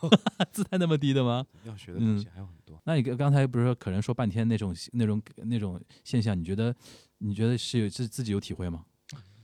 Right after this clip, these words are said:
Speaker 1: 有，有，有。
Speaker 2: 嗯。
Speaker 1: 我其实，我，我，<laughs> 我大学写的论文就是关于这个。
Speaker 2: 哦，是吧？
Speaker 1: 对。但是我后面觉得，其实我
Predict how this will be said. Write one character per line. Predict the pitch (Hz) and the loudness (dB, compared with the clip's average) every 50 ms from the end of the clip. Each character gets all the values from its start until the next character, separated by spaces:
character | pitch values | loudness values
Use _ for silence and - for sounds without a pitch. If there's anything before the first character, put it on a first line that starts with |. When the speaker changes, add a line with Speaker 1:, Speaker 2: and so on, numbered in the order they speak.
| _ _ _ _ _ _ _ _ _ _ _ _ | _ _ _ _ _ _ _ _ _ _ _ _
Speaker 1:
有， | - 107 107 92 90 87 87 87 | -10 -6 -6 -4 -4 -6 -6 -8
有， | 87 85 85 | -10 -10 -12
有。 | 82 82 69 - - _ | -12 -14 -18 -20 -20 _
Speaker 2:
嗯。 | 95 92 90 92 92 | -16 -14 -14 -14 -12
Speaker 1:
我 | 113 110 107 | -10 -10 -8
其 | - - 143 | -8 -8 -10
实， | 131 - 147 156 143 - _ | -8 -8 -8 -8 -8 -10 _
我， | 131 120 113 | -16 -16 -16
我， | 98 107 110 107 - - - - - _ - 131 - | -14 -14 -18 -18 -18 -20 -20 -20 -20 _ -20 -20 -20
<laughs> | _ - - - - - - - | _ -20 -20 -20 -20 -20 -14 -4
我 | 113 117 | -4 0
大 | - 165 143 | 2 2 2
学 | 120 120 139 | 2 0 -2
写 | - - 87 | -4 -4 -8
的 | 85 90 | -6 -6
论 | 117 139 117 | -4 -4 -4
文 | 98 92 101 | -4 -4 -6
就 | 113 135 | -8 -8
是 | 117 113 | -8 -8
关 | - - 98 92 | -8 -8 -8 -8
于 | 87 87 | -8 -8
这 | 85 - | -4 -2
个。 | 165 | 0
Speaker 2:
哦， | 196 208 214 202 | 0 2 2 0
是 | - - 208 | 0 0 0
吧？ | 131 82 82 - _ | -2 -2 -4 -10 _
Speaker 1:
对。 | - 82 - _ _ _ _ _ - | -20 -20 -20 _ _ _ _ _ -16
但 | 175 185 | -14 -12
是 | 170 165 | -12 -12
我 | 151 120 104 98 | -12 -12 -12 -14
后 | - - 175 | -14 -14 -14
面 | 170 156 143 120 _ _ | -14 -14 -14 -16 _ _
觉 | - 123 127 | -16 -14 -14
得， | 139 139 127 123 _ - - - - _ _ _ _ _ _ _ _ _ _ | -14 -14 -16 -18 _ -20 -20 -20 -20 _ _ _ _ _ _ _ _ _ _
其 | - - 139 | -20 -18 -14
实 | 143 156 | -12 -12
我 | 165 143 92 87 90 82 80 | -10 -10 -10 -10 -12 -12 -16